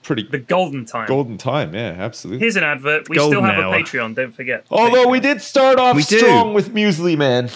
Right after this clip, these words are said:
Speaker 1: That was, like, at the start
Speaker 2: Yeah, that
Speaker 1: of
Speaker 2: was
Speaker 1: the
Speaker 2: good.
Speaker 1: podcast, right? So, oh well.
Speaker 3: With the rap, yeah,
Speaker 2: Also,
Speaker 3: don't
Speaker 2: the
Speaker 3: forget.
Speaker 2: Bodega book shipped, like, two days ago or yesterday or something.
Speaker 1: Nice.
Speaker 2: So
Speaker 3: Oh,
Speaker 2: if
Speaker 3: so
Speaker 2: you,
Speaker 3: by
Speaker 2: if you
Speaker 3: next
Speaker 2: ordered
Speaker 3: week
Speaker 2: it,
Speaker 3: we'll have
Speaker 2: yeah,
Speaker 3: an idea of
Speaker 2: you
Speaker 3: how,
Speaker 2: should have it.
Speaker 3: what the feedback
Speaker 2: The
Speaker 3: is.
Speaker 2: reviews will be out.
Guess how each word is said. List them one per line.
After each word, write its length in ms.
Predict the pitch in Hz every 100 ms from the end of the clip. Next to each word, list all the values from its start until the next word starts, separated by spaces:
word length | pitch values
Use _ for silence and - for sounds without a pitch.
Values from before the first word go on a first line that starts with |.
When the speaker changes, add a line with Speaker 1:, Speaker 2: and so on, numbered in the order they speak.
| -
Speaker 1:
That 160 | 185 202
was, 140 | 208 208
like, 180 | 190 190
at 100 | -
the 40 |
start 340 | - 214 185 202
Speaker 2:
Yeah, 60 | 175
that 20 |
Speaker 1:
of 40 |
Speaker 2:
was 80 | 175
Speaker 1:
the 60 | 156 151
Speaker 2:
good. 160 | 151 -
Speaker 1:
podcast, 680 | 175 156 156 151 120 131 147
right? 240 | 143 156 -
So, 340 | 151 127 127 - - -
oh 160 | 139 104
well. 240 | 92 90 - 143
Speaker 3:
With 160 | 139
the 80 | 127
rap, 420 | 127 127 107 - 131
yeah, 160 | 139
Speaker 2:
Also, 180 | 208 233
Speaker 3:
don't 80 | 190
Speaker 2:
the 60 |
Speaker 3:
forget. 220 | 190 190 202
Speaker 2:
Bodega 240 | 214 202
book 220 | 196 196
shipped, 380 | - 202 - - _
like, 260 | 160 151 -
two 140 | - 170
days 260 | 147 127
ago 240 | 117 107 113
or 80 | 123
yesterday 400 | 135 - 120 110
or 80 | 107
something. 320 | 131 113 95
Speaker 1:
Nice. 200 | 87 -
Speaker 2:
So 320 | - 135 120 - -
Speaker 3:
Oh, 80 | 151
Speaker 2:
if 100 | 139
Speaker 3:
so 120 | 165
Speaker 2:
you, 80 | 135
Speaker 3:
by 140 | 156
Speaker 2:
if 60 | 151
you 60 | 147
Speaker 3:
next 140 | 202
Speaker 2:
ordered 160 | 214 208
Speaker 3:
week 180 | 110
Speaker 2:
it, 100 | - 120
Speaker 3:
we'll 120 | 117
have 220 | 123 117
Speaker 2:
yeah, 80 | -
Speaker 3:
an 60 | -
idea 400 | 117 113 117 113
of 40 |
Speaker 2:
you 80 | 165
Speaker 3:
how, 120 | 117
Speaker 2:
should 180 | 110 -
have 180 | 180 180
it. 40 | -
Speaker 3:
what 80 |
the 60 | 123
feedback 480 | - 127 123 - 98
Speaker 2:
The 60 | 151
Speaker 3:
is. 40 |
Speaker 2:
reviews 420 | 160 147 175 165
will 80 | 170
be 160 | 151 151
out. 260 | 156 156